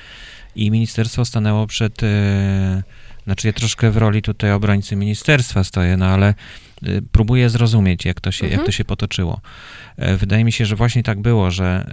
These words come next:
Speaker 1: że, e, no, stanęli wobec takiej możliwości, że w ogóle projekt upadnie, albo że sami go zrealizują. No, takie były dwie możliwości, no bo wydawcy się odwrócili, nie było chętnych do zrobienia, e, tych podręczników.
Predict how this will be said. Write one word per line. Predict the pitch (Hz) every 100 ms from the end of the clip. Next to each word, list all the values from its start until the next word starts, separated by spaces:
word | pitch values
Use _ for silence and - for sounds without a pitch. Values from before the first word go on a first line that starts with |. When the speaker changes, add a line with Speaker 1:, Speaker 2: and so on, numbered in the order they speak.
| 92
Speaker 1:
że, | 90 95 92 92 92 92 92 - - - - -
e, | - - -
no, | - 117 -
stanęli | - 120 131 127
wobec | 120 110 104 - - - - -
takiej | - 104 104 101
możliwości, | 101 104 101 92 90 - 117
że | 101 98 95
w | 82
ogóle | 107 104 101
projekt | 107 101 95 -
upadnie, | 90 90 98 143 220 - _ _ _ _ _ _ _ _
albo | - 87 107
że | 131
sami | - 127 92
go | 87
zrealizują. | - 80 85 90 - 87
No, | 98 110 -
takie | 107 117
były | 110 127
dwie | 120
możliwości, | 127 120 123 101 85 -
no | 92
bo | 95 101 - - - -
wydawcy | 113 135 139 -
się | 117 107
odwrócili, | 95 104 101 - 90
nie | 120
było | 123 139 117
chętnych | - 101 - 92
do | 92 95
zrobienia, | 95 95 85 82 92 - -
e, | - -
tych | -
podręczników. | - 92 87 - 85 - 110 -